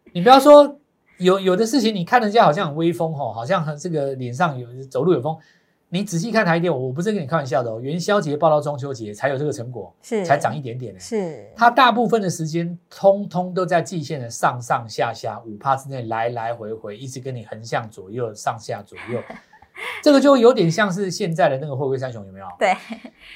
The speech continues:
Speaker 1: 所以终究有一天哈，万一就是现在市场上在讲说，如果明年还是维持塞港的话，那其实明年E P S还是有机会来做成长。可是你有没有想过，它其实有可能跟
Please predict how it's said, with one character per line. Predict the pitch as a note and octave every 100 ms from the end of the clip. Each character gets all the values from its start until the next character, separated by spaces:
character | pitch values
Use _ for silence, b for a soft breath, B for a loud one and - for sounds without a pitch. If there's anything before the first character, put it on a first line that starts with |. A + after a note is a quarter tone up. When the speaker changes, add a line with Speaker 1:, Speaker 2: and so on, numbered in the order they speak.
| B B
Speaker 1:
所 | C#4
以 | C#4+ C4 -
终 | E4 E4+
究 | E4+ D4+
有 | D4 F3+
一 | F3
天 | E3+ E3+
哈， | C#3 A#2 G#2 F3
万 | A3
一 | G#3
就 | G3 F#3+
是 | F3+ F3+ D#3 D#3+
现 | A3
在 | G3
市 | F3+ F3
场 | A#2+
上 | D#3 D3+
在 | D3
讲 | C3+ G2+
说， | A2 B2+
如 | B2+
果 | E3+
明 | C#3 D3+
年 | C3+
还 | C#3
是 | C#3
维 | B2
持 | B2+
塞 | B2+ C3+
港 | C3+ G2
的 | G2
话， | A#2 F#2 - b b b b b
那 | F3+
其 | E3 E3+
实 | F#3
明 | F3
年 | E3+
E | F3+
P | D#3+
S | C3
还 | B2 -
是 | D3 G3+
有 | B2
机 | D3+
会 |
来 | B2+ A#2+
做 | C#3
成 | - A#2
长。 | A#2 G2
可 | - A#2
是 | A2+ G3
你 | C#3
有 | C3+
没 |
有 | C3
想 | B2 G2+
过， | - A2 - b b b b
它 | F3+
其 | F#3+ C#3+
实 | C#3
有 | C#3 E3+
可 | C3+
能 | A2 A#2+
跟 | D3+ D3